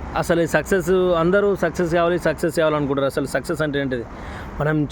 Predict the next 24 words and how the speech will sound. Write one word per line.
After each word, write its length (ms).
చేసిన 280
ఒక 220
మంచి, 600
ఏదో 200
మంచి 260
పనా, 260
చెడ్డ 260
పనా, 240
ఏదో 140
ఒక 120
బిజినెస్ 460
కావచ్చు, 240
ఏదైనా 260
ఒకటి 200
కావచ్చు. 380
మనం 260
చేసింది, 440
"ఆ, 200
ఓకే, 300
ఇది 80
బాగుందిరా, 580
ఓకే, 280
వీడు 260
చేశాడురా" 720